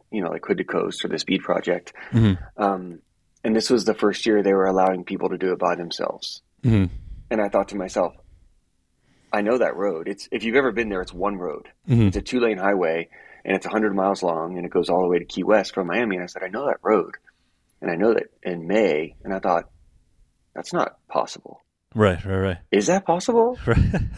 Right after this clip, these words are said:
Speaker 1: And then there I am down the rabbit hole of the internet
Speaker 2: Yeah.
Speaker 1: of hundred mile races, and it was like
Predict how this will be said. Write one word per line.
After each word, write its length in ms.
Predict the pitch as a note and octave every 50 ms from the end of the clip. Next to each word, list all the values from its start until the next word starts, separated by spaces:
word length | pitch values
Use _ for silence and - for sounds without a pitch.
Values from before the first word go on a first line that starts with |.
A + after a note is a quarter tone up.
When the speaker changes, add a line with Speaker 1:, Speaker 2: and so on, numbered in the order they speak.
| D#4 -
Speaker 1:
And 160 | A2+ A#2+ B2+
then 160 | C#3 C#3+ C3+
there 220 | - D3 C#3+ C3+ C3
I 80 | B2
am 200 | A#2+ B2 A#2 G#2 F#2
down 200 | G2 A2 A2 G#2+
the 80 | G#2 G2+ G#2+
rabbit 240 | G#2+ A2 G#2 G2+
hole 180 | F#2 G#2 G2+ G#2
of 80 | G2+ E2+
the 140 | F2+ F2
internet 420 | G#2 A2+ G#2 F#2 F2+ E2 C#2+ - _ _ - _ _ -
Speaker 2:
Yeah. 220 | A2+ A#2 G#2+ F#2+
Speaker 1:
of 80 | F#2+ -
hundred 320 | - - A#2 A2 G#2+ F2
mile 220 | F#2+ F#2 G2 G2 F2+
races, 600 | E2+ G#2 C#3 D#3 - - F2+ E2+ D#2 - - - - - - - _ _ _ _ _ _ _ -
and 460 | - G2+ G2 F#2+ F#2 F2 F2 F2 - - _ _ _ _ _ _ - - _ _ _ _ -
it 140 | A2+ G2+
was 180 | F2+ G2+ F#2 F2
like 240 | F#2+ F2 F2 -